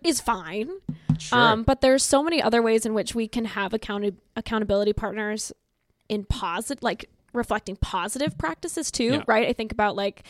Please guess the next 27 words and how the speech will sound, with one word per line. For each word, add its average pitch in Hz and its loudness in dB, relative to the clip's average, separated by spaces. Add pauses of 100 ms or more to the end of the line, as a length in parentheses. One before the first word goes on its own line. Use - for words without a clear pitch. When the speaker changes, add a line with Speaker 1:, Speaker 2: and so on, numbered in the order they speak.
(320)
Speaker 1:
if 220 0
you 226 4 (260)
want 226 4
to 233 -4
run 233 0
a 233 -2
marathon, 208 0
like, 202 -8
you're 226 0
so 226 0
much 226 -2
more 220 0
likely 208 -2
to 214 -2
make 208 -2
it 208 0
to 226 -8
running 202 -4
that 190 -6
marathon 196 -4
if 196 -8
you 208 -2
have 202 -4
somebody 196 -2
that 180 -6
you 190 -2
are, 190 -2